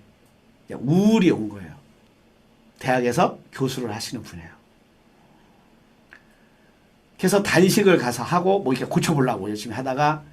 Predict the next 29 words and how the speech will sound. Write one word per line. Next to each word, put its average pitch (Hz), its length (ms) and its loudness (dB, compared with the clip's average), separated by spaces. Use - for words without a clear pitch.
이게 127 160 -10
안 117 180 -6
돼서 117 420 -4
그 123 100 -14
단식원 123 400 -4
원장이 120 600 -2
뜻밖의 220 420 2
전화를, 127 460 -6
거기로 156 260 2
왔으니까 147 480 2
여기부터 170 360 6
가라고 117 320 -4
해서 175 300 -2
바로 139 200 0
접수해서 135 420 -6
왔어요. 85 300 -14
근데 143 180 -8
그분이 170 360 4
이제 170 140 4
자기 135 280 -2
얘기를 131 200 -2
쫙 - 120 -14
토했는데 110 600 -4
요번에 123 220 -2
실버케이크에 151 760 4
팔십 - 460 2
세 202 200 2
분이 123 200 -4
오셨어요. 104 480 -10